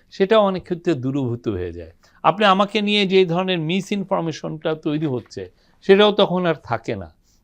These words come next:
তো আমরা চাই, আর বিশ্লেষকরা তাদের মতো যা বিশ্লেষণ করবেন, সেটা, মানে,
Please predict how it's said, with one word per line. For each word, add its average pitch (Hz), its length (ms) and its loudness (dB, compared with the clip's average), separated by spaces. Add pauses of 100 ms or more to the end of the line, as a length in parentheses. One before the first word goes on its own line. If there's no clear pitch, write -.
তো 196 80 4
আমরা 208 260 4
চাই, 233 380 0
আর 151 360 2 (100)
বিশ্লেষকরা 190 680 -4
তাদের 202 340 0
মতো 196 340 0 (400)
যা 143 220 6
বিশ্লেষণ 202 560 -2
করবেন, 196 340 2
সেটা, 190 460 2
মানে, 151 340 0